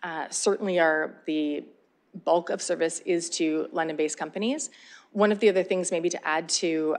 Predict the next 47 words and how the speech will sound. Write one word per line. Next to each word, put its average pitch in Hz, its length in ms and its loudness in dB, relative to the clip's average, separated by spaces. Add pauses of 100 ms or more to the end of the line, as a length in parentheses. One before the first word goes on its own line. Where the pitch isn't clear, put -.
um, 160 480 -8 (460)
what 185 180 0
I 165 80 2
shared 170 300 0
earlier 175 380 4
is 175 260 2
we 185 120 0
do 208 120 0
see - 140 -2
a 453 40 2
lot 381 120 2
of 254 80 -4
people 220 240 0
who 208 140 4
are 175 60 4
actually 170 520 0 (260)
living 220 380 8
and, 170 300 0
and, 165 460 -4
um, 156 540 -2 (320)
and 185 200 0
operating 175 400 2
their 156 140 4
day 175 200 4
job 160 300 -2
in 165 180 -6
London, 156 240 -4
but 165 240 2
are 170 140 0
working 170 240 -6
for 160 80 -6
other 151 160 -2
companies. 147 440 -12
So 165 160 0
for 165 160 0
example, 170 560 -2 (400)
uh, 165 220 4
the 180 100 0
fellow 175 340 4
that 160 300 2
is 165 380 0
leading 170 400 0
Startup 156 380 0
London, 208 420 2 (280)
a 175 60 -6
volunteer 160 340 0
organization, 180 800 0